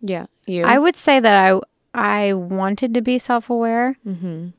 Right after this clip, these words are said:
Speaker 2: You know, I had, like, shown up for the ten-day silent meditation. I had gone to many retreats. I had gone to many spiritual leaders and gurus and
Speaker 1: Mm-hmm.
Speaker 2: things like that. But it really took me having conversations with myself and giving myself time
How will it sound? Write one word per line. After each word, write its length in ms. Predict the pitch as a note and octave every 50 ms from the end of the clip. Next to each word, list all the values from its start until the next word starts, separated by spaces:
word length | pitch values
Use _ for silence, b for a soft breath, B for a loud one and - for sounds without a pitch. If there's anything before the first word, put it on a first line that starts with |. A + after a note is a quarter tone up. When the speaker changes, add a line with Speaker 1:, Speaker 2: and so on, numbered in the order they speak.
| _ _ _ _
Speaker 2:
You 100 | - A3+
know, 160 | A#3 A#3+ A#3+
I 140 | A#3 G#3 F#3+
had, 240 | F#3+ G3 F#3 F#3 -
like, 200 | F#3+ - - -
shown 360 | - - - G#3 G3+ G3+ G#3+
up 160 | G#3+ G3+ -
for 200 | - - A3+ A3
the 120 | G3 G#3 -
ten-day 500 | - A3+ G#3 G3+ G3 G3+ G3+ G3 G3 G3+
silent 400 | - - G#3 G3+ G3+ G3+ - G3
meditation. 800 | G3 F#3+ F#3+ - - G3 F#3+ - - G#3 G3 F#3+ F#3+ F#3+ G3 G3 B B B B B B
I 120 | G3 F#3+
had 360 | F#3+ F#3+ G3 F#3+ F#3+ F#3 F3+ - b b b b b -
gone 220 | - G3 G3 G3
to 100 | G3 -
many 240 | G#3 G3+ G3+ G#3 G3+
retreats. 600 | F#3+ G3 G3+ - - - G3 F#3 F#3+ F#3+ F#3+ - G3
I 80 | F#3
had 200 | F#3+ F#3+ F#3 F#3
gone 220 | - G3 F#3+ F#3+ G3+
to 100 | - G#3+
many 440 | G3+ G3+ G3+ G3 F#3+ F#3+ F#3+ F#3+ - - - - -
spiritual 580 | - - - - - G3+ G3 F#3+ - - G3+ G3
leaders 480 | G3+ G3+ G3 F#3+ G3 F#3+ G3 G3 F#3+
and 140 | F#3+ F#3 F3+
gurus 580 | - G#3 G3+ G3+ G3+ G3+ G3 G3 G3 G3 F#3+ -
and 220 | G3 F#3+ E3+ F3
Speaker 1:
Mm-hmm. 240 | F#3+ E3+ E3 E3 F3+
Speaker 2:
things 260 | F3+ - A3+ G#3+ F#3+ -
like 140 | G3 F3+
that. 320 | - G3+ G3 F#3+ - G3+ F#3+
But 260 | - F#3+ - - - _ B B B B B B B B B B _ _ _ _ _ _ _ _ -
it 120 | G#3 G#3 -
really 500 | G#3 G3+ G#3 G#3+ G#3+ A3 A#3 A#3 A#3 A3+
took 360 | - - A#3 G#3+ G#3 - -
me 600 | G3+ G3 G3 G3 G3 G3 G3 G3 G3 G3 - - - - -
having 340 | - - A3 G3+ G3 G3 G#3
conversations 640 | - A3 G#3+ G3+ G3+ G3+ - G#3 G3+ - A3 G#3 -
with 160 | - - -
myself 540 | G3 F#3+ F#3+ - - - F#3+ F#3+ G3 G3 -
and 180 | G3+ G3 F#3+
giving 260 | F3 G3+ G3 G3+ G3 G3
myself 400 | F#3+ F#3+ - - G3+ G3 F#3 -
time 640 | - - G3 F#3 F3+ F#3 F#3 F#3 F#3+ G#3+ A#3 A#3